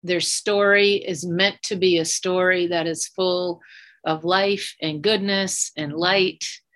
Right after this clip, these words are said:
And I would encourage them not to give up. I would encourage them to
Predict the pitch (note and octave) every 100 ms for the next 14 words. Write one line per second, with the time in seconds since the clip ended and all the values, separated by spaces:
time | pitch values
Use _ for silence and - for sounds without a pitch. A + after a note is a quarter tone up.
0 | - - _ - F3 F3 F3 E3 - F3
1 | E3 C4 B3 F#3+ E3+ F3 F3 F3 E3+ -
2 | _ F#3 F#3+ - - E3 E3 D#3+ E3+ E3+
3 | - - F3+ F3 F3 E3 G3+ G3 F3 F3
4 | F3 E3+ - F3 E3+ E3